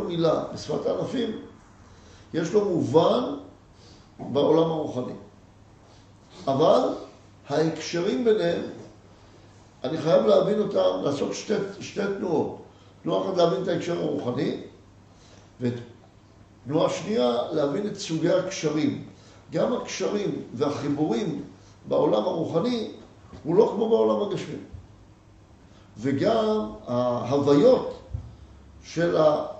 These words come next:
שלהם הם לא אותו דבר. אז מה, אז מה אני צריך את שפת הענפים אם הכל לא אותו דבר? בכל זאת זה דומה. זה דומה. כשאני רואה אדם, אני רואה את ראובן במראה, ראובן הוא במראה.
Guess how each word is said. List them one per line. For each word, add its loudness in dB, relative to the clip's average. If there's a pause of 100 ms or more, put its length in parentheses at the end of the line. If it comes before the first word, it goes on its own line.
(140)
שלהם -4
הם -4
לא 2
אותו 0
דבר. 2
אז -4 (200)
מה, -2
אז -4
מה 2
אני 2
צריך -4
את -4
שפת 0
הענפים 0
אם -4
הכל -2
לא 4
אותו 0
דבר? 0 (320)
בכל 0
זאת -6
זה -6
דומה. -6 (560)
זה 0
דומה. 2 (500)
כשאני 0
רואה 2
אדם, 4 (140)
אני -2
רואה 0
את 0 (140)
ראובן -2
במראה, 2 (360)
ראובן 4
הוא 0
במראה. -2